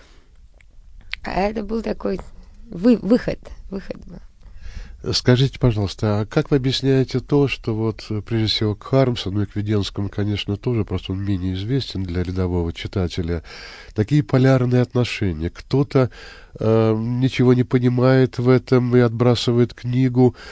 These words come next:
Speaker 2: а кто-то восторгается и считает и Хармса, и Веденского гениями двадцатого века литературы.
Speaker 1: Потому что, в принципе, гений не должен вызывать равнодушие. Гений может вызывать восторг или полное неприятие.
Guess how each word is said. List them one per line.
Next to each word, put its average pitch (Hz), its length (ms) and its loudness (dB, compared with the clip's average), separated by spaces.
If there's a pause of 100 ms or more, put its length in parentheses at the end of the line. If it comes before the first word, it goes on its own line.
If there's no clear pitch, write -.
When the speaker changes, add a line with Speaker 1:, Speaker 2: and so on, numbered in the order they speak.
(160)
Speaker 2:
а 104 120 2
кто-то 123 400 2
восторгается 120 1080 4
и 120 80 6
считает 131 880 2
и 120 100 4
Хармса, 123 540 0
и 117 40 2
Веденского 110 760 0
гениями 107 580 2
двадцатого 90 680 -2
века 82 340 -4
литературы. 85 640 -6 (1200)
Speaker 1:
Потому 202 380 4
что, - 440 -2
в - 120 -20
принципе, 226 560 0
гений 220 360 2
не 202 140 -2
должен 190 400 0
вызывать 190 580 -4
равнодушие. 196 880 -4
Гений 214 380 4
может 196 340 2
вызывать 185 400 0
восторг 196 540 2
или 233 140 -2
полное 226 340 2
неприятие. 175 800 -4